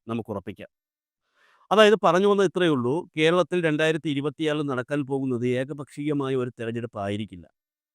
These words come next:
എൽ ഡി എഫിനും യു ഡി എഫിനും സമാസമം പോരാട്ടം നടക്കുന്ന ഒരു തെരഞ്ഞെടുപ്പായിരിക്കും രണ്ടായിരത്തി ഇരുപത്താറിലേത്. മാത്രമല്ല, അതിനിടയിൽ ബി ജെ പിയുടെ ശക്തി പ്രകടനത്തിനും കേരളം വേദിയാകും. രണ്ടായിരത്തി പതിനാറിൽ ഒരു നിയമസഭാ സീറ്റ് നേടി ബി ജെ പി തങ്ങളുടെ ശക്തി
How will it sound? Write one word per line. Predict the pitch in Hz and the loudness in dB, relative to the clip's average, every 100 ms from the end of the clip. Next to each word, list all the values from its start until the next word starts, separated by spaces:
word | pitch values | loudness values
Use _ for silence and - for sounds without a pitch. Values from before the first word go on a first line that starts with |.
| - | -6
എൽ | 123 135 | -4 0
ഡി | 151 | 0
എഫിനും | 156 165 131 143 - | 0 0 -2 -2 -6
യു | 131 139 | -2 0
ഡി | 147 | 2
എഫിനും | 160 151 139 139 | 0 0 -2 -2
സമാസമം | 139 131 156 156 151 143 - _ _ _ _ _ | 0 2 2 2 0 0 -4 _ _ _ _ _
പോരാട്ടം | 143 147 165 175 151 | 2 4 4 4 4
നടക്കുന്ന | 139 135 165 156 | 2 0 0 2
ഒരു | 135 | 0
തെരഞ്ഞെടുപ്പായിരിക്കും | 123 117 110 101 95 92 123 131 _ 123 | -4 -4 -6 -8 -12 -10 -12 -14 _ -8
രണ്ടായിരത്തി | 117 123 120 110 | -2 0 0 -4
ഇരുപത്താറിലേത്. | 107 113 110 95 90 85 - | -6 -4 -4 -8 -12 -18 -6
മാത്രമല്ല, | 127 160 165 156 160 - - | -4 0 2 2 0 -2 -2
അതിനിടയിൽ | 143 175 190 170 160 | 0 4 4 4 2
ബി | 165 147 | 0 -2
ജെ | 151 | 0
പിയുടെ | 147 156 151 | 0 0 -2
ശക്തി | - 131 - 170 - | -2 -6 -4 -8 -8
പ്രകടനത്തിനും | - 135 139 147 143 123 | -6 -2 0 -2 -4 -4
കേരളം | 104 120 117 110 | -4 -6 -4 -4
വേദിയാകും. | 107 110 113 95 82 _ _ _ _ _ _ - | -2 -4 -4 -8 -10 _ _ _ _ _ _ -2
രണ്ടായിരത്തി | 175 190 208 208 | 2 4 4 2
പതിനാറിൽ | 170 160 180 175 170 | 2 4 4 4 4
ഒരു | 156 | 2
നിയമസഭാ | 156 151 156 156 151 | 2 2 0 -4 -4
സീറ്റ് | 156 143 139 | -4 -2 -4
നേടി | 143 135 135 | -2 -2 -2
ബി | 127 127 | -2 -2
ജെ | 143 | -4
പി | 143 | -4
തങ്ങളുടെ | 123 123 127 127 | -6 -6 -6 -8
ശക്തി | 110 - 117 | -12 -12 -12